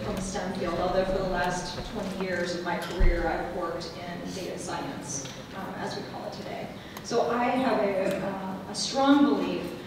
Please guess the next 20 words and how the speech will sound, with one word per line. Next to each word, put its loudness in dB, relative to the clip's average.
that 4
what 0
we -2
need -2
is -2
a -2
baseline -2
of -6
technical -4
credibility, -2
uh, -6
irrespective 2
of -6
what -2
your, -2
uh, -4
academic -4
pursuit -6
might -4
be. 6